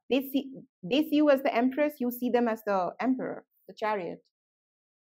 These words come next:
You both know that this is the kind of connection that is very strong and you both are very equal to each other in, in an, in, in whatever way you feel they are equal to you. Like, it's, it's like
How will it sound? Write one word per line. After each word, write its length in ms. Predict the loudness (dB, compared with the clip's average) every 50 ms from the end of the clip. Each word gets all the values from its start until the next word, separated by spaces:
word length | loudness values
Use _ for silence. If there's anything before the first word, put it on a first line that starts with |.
| _ _ _ _ _ _ -8
You 340 | -2 2 4 4 4 2 2
both 360 | 4 6 6 6 6 4 0 0
know 240 | 2 4 4 4
that 180 | 4 2 2 0
this 160 | -2 -4 -2
is 140 | -6 -6 -4
the 60 | -4
kind 280 | -4 -2 -2 -2 -2 -4
of 120 | -6 -6
connection 560 | -8 -8 -6 -8 -8 -10 -10 -10 -8 -6 -4
that 160 | -4 -4 -4 -4
is 100 | -6 -4
very 200 | -2 0 0 0
strong 460 | -2 -4 -6 -4 -4 -2 -2 -4 -4 -6
and 260 | -6 -6 -6 -6 -4
you 160 | -4 -4 -2 0 2
both 200 | 2 2 2 2
are 160 | 0 -4 -2
very 420 | -2 -2 0 0 -2 -4 -6 -8 -12 _ _ _ _ _ _ _ _ _ _ _ _ _ _
equal 520 | 0 0 0 0 4 6 6 6 6 4 -2 -6
to 140 | -6 -6 -6 -6
each 260 | -4 -4 -4 -4 -6 -4 -4
other 400 | -4 -2 -4 -6 -8 -10 -12 -16 _ _ _ _ _ _ _
in, 140 | -10 -8 -8 -6
in 120 | -6 -4 -4
an, 280 | -4 -6 -6 -10 -12 -14 _ _ -20 -18 -16
in, 240 | -16 -14 -16 -16 -10 -6
in 160 | -4 0 4
whatever 440 | 4 4 4 4 4 4 4 4 4
way 420 | 2 2 2 2 2 0 -2 -6 -12 _ _ _ _ _ _ _ _ _ _ _ _ -4
you 120 | -2 -2
feel 320 | -2 0 2 2 2 4
they 120 | 2 2 2
are 100 | 0 0
equal 300 | -2 -6 -4 -4 -4 -4
to 140 | -4 -4 -4
you. 100 | -2 0
Like, 220 | 0 0 -2 -2 -8 _ _ _ _ _ -12
it's, 240 | -12 -12 -12 -10 -8 -8
it's 120 | -4 -2
like 180 | -2 -2 -2